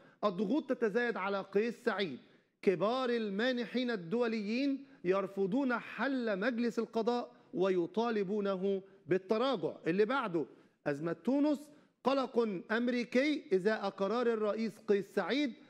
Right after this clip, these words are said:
حل المجلس الأعلى للقضاء.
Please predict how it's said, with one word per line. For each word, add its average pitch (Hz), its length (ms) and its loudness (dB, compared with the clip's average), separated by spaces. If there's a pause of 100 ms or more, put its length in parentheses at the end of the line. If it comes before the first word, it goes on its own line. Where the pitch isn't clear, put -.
(160)
حل 240 460 0
المجلس 202 540 0
الأعلى 185 600 0 (440)
للقضاء. 226 920 0